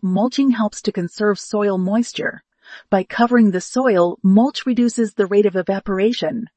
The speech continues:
meaning your plants have more access to the water they need to thrive. This is particularly important in hot,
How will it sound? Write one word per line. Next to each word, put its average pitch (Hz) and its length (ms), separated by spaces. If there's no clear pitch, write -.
meaning 202 260
your 180 140
plants 240 420
have 208 160
more 202 240
access 220 520
to - 120
the 180 100
water 202 380
they 202 160
need 190 240
to 175 140
thrive. 208 680
This 254 220
is 254 160
particularly 233 880
important 185 580
in 170 200
hot, 220 480